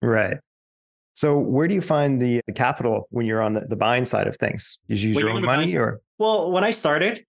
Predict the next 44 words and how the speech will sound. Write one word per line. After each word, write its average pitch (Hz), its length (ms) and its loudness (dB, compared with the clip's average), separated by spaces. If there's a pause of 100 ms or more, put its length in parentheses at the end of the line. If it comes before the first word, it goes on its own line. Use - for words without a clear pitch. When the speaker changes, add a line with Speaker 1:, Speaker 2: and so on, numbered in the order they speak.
(240)
Speaker 2:
it 165 80 0
was 160 180 0
really 175 220 0
all 156 180 2
about 135 420 0
finding 139 300 0
the 127 80 -2
capital 127 380 -2
through 127 180 -4
my 113 140 2
buyers 110 360 2
list, 151 280 -4 (460)
Speaker 1:
Okay. 113 280 2 (160)
Speaker 2:
through 135 380 0 (260)
their 131 140 2
investors 123 640 0
that 117 120 2
I 120 60 2
was 117 120 -2
networking 120 540 -2
with. 117 400 0
My 131 140 0
dad 127 320 2
had 127 240 0
a 120 120 -2
lot 117 320 -2
to - 80 -8
do 113 220 -2
as 107 140 -2
well 113 240 0
with 117 180 -4
me 120 120 -2
starting 110 340 -2
up 156 240 0 (340)
Speaker 1:
Okay. 110 200 0 (320)
Speaker 2:
because 120 520 -2
he 135 200 0
had 123 300 2
a 117 200 0
home 123 180 -2
equity 117 260 -2
line 110 160 -2
of 110 60 -10
credit. 104 300 -4